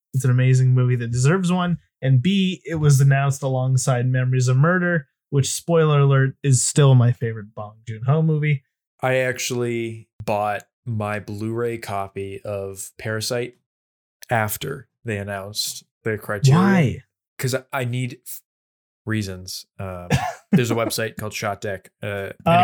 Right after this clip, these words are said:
Speaker 2: anyway, I
Speaker 1: yeah,
Speaker 2: wanted
Speaker 1: okay,
Speaker 2: to
Speaker 1: gotcha.
Speaker 2: upload, I wanted to get a physical copy of Parasite and then to upload screenshots of, so yeah,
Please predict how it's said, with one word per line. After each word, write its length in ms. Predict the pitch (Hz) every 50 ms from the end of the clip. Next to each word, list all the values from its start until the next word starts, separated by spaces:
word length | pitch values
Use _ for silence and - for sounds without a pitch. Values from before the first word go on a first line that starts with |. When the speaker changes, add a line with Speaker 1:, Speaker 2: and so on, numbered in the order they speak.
| 180 180 175
Speaker 2:
anyway, 160 | 165 160 156
I 20 |
Speaker 1:
yeah, 100 | 156 156
Speaker 2:
wanted 180 | 151 151 147 139
Speaker 1:
okay, 100 | - 113
Speaker 2:
to 40 | 107
Speaker 1:
gotcha. 260 | 107 123 - - - 120
Speaker 2:
upload, 260 | 120 113 110 110 107 -
I 60 | 120
wanted 240 | 117 117 123 127 120
to 100 | - 120
get 180 | 113 123 120 120
a 140 | 127 120 110
physical 420 | - - 120 110 117 107 - -
copy 360 | - - 95 98 101 - 104 98
of 200 | 95 95 - _ _ _ -
Parasite 440 | 160 165 156 - 143 135 131 127 _ -
and 160 | 113 107 104
then 120 | 107 104
to 100 | 104 107
upload 400 | - - 110 - 117 107 98 -
screenshots 480 | - - 104 104 - - 95 92 - -
of, 220 | 101 95 90 - _ _ _ _ _ -
so 420 | 107 - - 101 95 92 92 95 _ -
yeah, 160 | 120 117 -